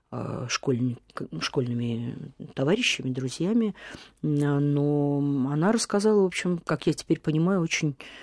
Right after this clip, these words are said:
а, объективно, что было в стране, объяснила, что мой дед, э, был арестован как кулак, как все дяди Павлика Морозова,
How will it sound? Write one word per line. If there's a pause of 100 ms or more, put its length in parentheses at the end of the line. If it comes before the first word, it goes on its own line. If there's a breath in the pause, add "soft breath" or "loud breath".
(380 loud breath)
а,
объективно,
что
было
в
стране,
объяснила,
что (380 loud breath)
мой
дед, (320)
э,
был
арестован
как
кулак,
как (300)
все
дяди
Павлика
Морозова,